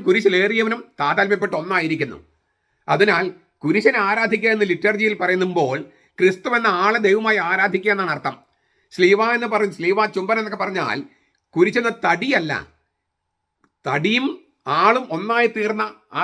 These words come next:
സ-, ആ, ആ രക്ഷാ സംഭവമാണ്, ആ ആളാണ്. നട-, നമ്മുടെ രക്ഷാ സംഭവം ഒരാളാണ്. അപ്പോൾ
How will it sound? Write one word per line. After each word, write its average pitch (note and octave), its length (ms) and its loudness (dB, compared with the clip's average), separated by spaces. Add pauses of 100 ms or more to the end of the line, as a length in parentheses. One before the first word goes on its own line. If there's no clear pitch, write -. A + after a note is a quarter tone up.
സ-, C#3 220 -6
ആ, - 20 0 (260)
ആ - 20 2 (200)
രക്ഷാ D3 240 -6 (100)
സംഭവമാണ്, C#3+ 480 -2 (600)
ആ C3+ 100 -4 (240)
ആളാണ്. C#3+ 380 0 (760)
നട-, D3 340 -2 (100)
നമ്മുടെ F3 300 -2
രക്ഷാ - 260 -4
സംഭവം G#3 240 4
ഒരാളാണ്. D#3 520 0 (1400)
അപ്പോൾ E3+ 140 0